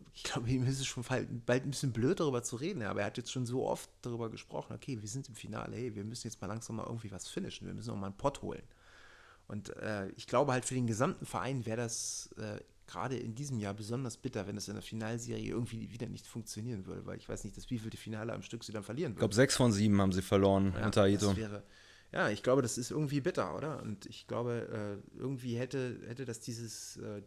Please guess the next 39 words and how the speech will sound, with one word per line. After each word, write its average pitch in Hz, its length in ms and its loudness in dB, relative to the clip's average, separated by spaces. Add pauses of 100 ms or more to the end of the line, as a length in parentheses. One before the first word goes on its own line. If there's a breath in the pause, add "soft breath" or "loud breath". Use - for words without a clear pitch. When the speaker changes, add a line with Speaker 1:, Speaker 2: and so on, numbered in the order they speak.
Speaker 1:
dieses 113 320 -4
Team 170 320 -4
unter 110 400 -6
Ito 143 340 -8
auf - 220 -10
jeden 135 160 -6
Fall 131 180 -6
mal 123 140 -4
verdient, 117 520 -6
auch - 240 -6
wirklich 135 300 -6
mal 120 100 -4
mit 117 160 -6
einem 107 120 -6
richtigen 107 400 -6
Titel 104 220 -8
nach 95 180 -10
Hause 98 220 -4
zu 98 120 -12
gehen. 95 160 -10
Und 90 80 -10
ich 98 160 -12
rede 107 140 -6
da 104 180 -6 (480 soft breath)
von - 160 -4
einem 117 80 2
richtigen 123 360 -2
Titel, 123 260 -4
das 107 180 -2
wäre 123 80 4
jetzt 135 180 0
der 107 120 0
Eurocup 151 480 -2
gewesen 156 460 -2 (480 soft breath)
oder 135 300 2
eben 117 200 0
die 113 80 -2
Deutsche 107 280 -2
Meisterschaft. 98 680 -6